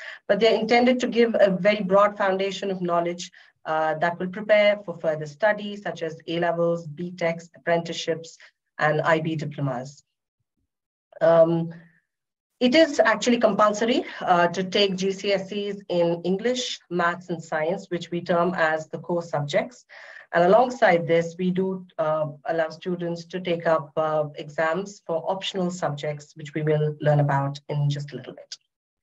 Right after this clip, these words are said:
So next we understand what, uh, what do you mean by exam boards? So in, in the U K, we, we operate, um, the G C S E with A Q A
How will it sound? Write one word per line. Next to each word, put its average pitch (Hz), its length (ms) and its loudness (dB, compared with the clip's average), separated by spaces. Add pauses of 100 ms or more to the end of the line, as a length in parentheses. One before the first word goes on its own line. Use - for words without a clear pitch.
(240)
So - 160 2
next 247 320 4
we 302 140 2
understand 240 640 4
what, 214 260 2 (240)
uh, 180 440 2 (120)
what 208 200 -6
do 247 40 -6
you 247 100 -6
mean 214 220 -8
by 170 280 0
exam 156 440 -6
boards? 139 420 -12 (320)
So 208 300 0
in, 294 340 2
in 277 140 4
the 277 80 4
U 190 200 2
K, 214 360 0
we, 190 540 -6 (120)
we 196 180 -4
operate, 202 640 -2
um, 165 540 2 (160)
the 175 100 -4
G 185 160 -2
C 185 200 -2
S 180 200 -2
E 185 120 0
with 180 520 -4 (380)
A 180 120 0
Q 190 240 -2
A 196 180 -2